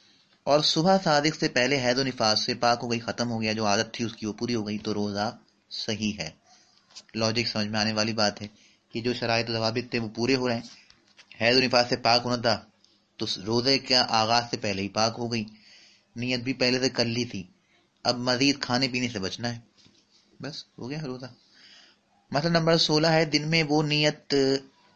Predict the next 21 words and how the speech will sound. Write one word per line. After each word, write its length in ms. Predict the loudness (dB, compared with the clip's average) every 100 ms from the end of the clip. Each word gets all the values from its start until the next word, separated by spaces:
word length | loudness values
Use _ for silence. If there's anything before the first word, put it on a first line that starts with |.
| _ _ _ _ _ _ 0
काम 280 | 2 2 -4
की 200 | -8 -6
है 360 | 0 2 0 -4 _ _ _ _ _ _ -2
कि 80 | 0
सुबह 340 | 2 2 2
सादिक 320 | 4 2 2
से 140 | 0 -2
नियत 220 | -2 -2
करते 300 | -2 -2 -2
वक्त 220 | -2 -2 -6 _ _ _ 0
तक 180 | 0 2
रोज़े 320 | 0 0 0
के 80 | -2
खिलाफ 380 | -2 0 0 0
कोई 180 | -2 -2 0
अमर 240 | -2 -2
ना 140 | -2 -2
पाया, 440 | -2 -2 -2 -6 -4
पाया 220 | 0 2 2
गया 200 | -2 -6
हो, 140 | -8